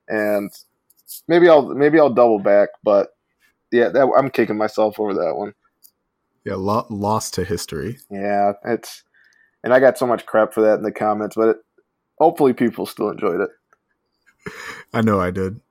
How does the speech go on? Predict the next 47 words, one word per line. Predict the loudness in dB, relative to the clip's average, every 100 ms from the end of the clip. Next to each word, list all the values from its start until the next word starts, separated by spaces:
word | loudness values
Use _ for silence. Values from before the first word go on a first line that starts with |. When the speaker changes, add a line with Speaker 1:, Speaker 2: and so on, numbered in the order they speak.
| _
Speaker 2:
And, | -2 0
you |
know, | 2 2
uh, | 2 4 4 4 0 0
you've | -2 2
done | 2 2
that | 0
before | -2 -2 0 0 -4 _
with | -4 -4 -2
the, | -2 -2 -2 -6 -8 -8
you |
know, | -8
showing | -2 -2 -2
guys | -2 -4
film. | -4 -4 -2
I | -4
remember | -4 -4
the, | -4 -4 -4
uh, | -4 -6 -12 _ _ _
the | 0
other | 0 2
piece | 0 0
of | 0
yours | 0 0 0
that | -2 0
I | -2 -4
really | -4 -2 -2
enjoyed | -2 -2 -2
where | -4
you | -4
did | -4
that | -4 -4
was, | -4 -4
uh, | -6 -8 -12 _ _ _
like, | -6 -6 _ _
you | -2
went | -2 -2
through | -2 -2
all | -2 -2
the | -2
dudes | -2 -2 -4 -12 _ _
Bruce | -6 -4
Brown | -2 -4 -4
checked | -4 -6 -2
last | -4 -4 -4
year. | -4 -2 2
Speaker 1:
Yeah. | 2 2